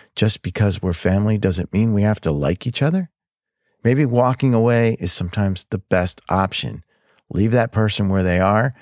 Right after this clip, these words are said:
and stop arguing, stop fighting for the sake of both of you. But here's the danger. By taking that approach,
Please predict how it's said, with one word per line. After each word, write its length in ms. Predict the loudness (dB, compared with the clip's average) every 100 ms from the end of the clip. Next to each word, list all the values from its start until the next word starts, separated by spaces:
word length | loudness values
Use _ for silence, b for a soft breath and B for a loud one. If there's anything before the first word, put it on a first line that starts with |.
| b -8
and 100 | -6
stop 320 | 0 0 0
arguing, 640 | 2 2 2 0 -2 -4 -10
stop 340 | -4 -2 -2 0
fighting 460 | 2 2 -2 -8 -14 _ _
for 140 | -2
the 100 | 0
sake 360 | 0 -2 -2 -4
of 120 | -4
both 280 | 0 0 0
of 120 | -6
you. 140 | -8 -14 -20 _ _ _ _ _ _ _ _ _ -4
But 120 | 0
here's 180 | 2 2
the 100 | 2
danger. 460 | 2 0 -2 -10 _ _ _ _
By 120 | -4 0
taking 340 | 0 0 0
that 160 | 0 -2
approach, 440 | -4 -6 -6